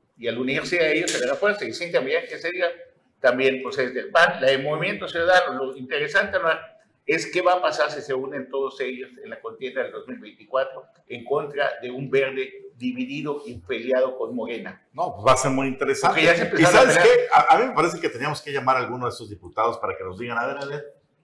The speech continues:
Speaker 2: ¿qué fue lo de la camisa? Cuéntenos.
Speaker 1: Vamos a hacerlo.
Speaker 2: Vamos a
Speaker 1: ¿Sale?
Speaker 2: hacerlo.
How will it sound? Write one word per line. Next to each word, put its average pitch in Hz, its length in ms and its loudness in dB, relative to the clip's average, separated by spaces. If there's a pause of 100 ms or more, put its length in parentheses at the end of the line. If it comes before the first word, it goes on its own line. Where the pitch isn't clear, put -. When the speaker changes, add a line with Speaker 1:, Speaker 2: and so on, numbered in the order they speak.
(180)
Speaker 2:
¿qué 143 160 -4
fue 131 440 4
lo 104 120 4
de 98 120 2
la 87 180 -4
camisa? 90 440 -12 (400)
Cuéntenos. 131 540 -6
Speaker 1:
Vamos 190 240 6
a - 40 0
hacerlo. 143 280 2 (240)
Speaker 2:
Vamos 127 240 0
a - 40 -2
Speaker 1:
¿Sale? 190 260 8
Speaker 2:
hacerlo. - 260 -2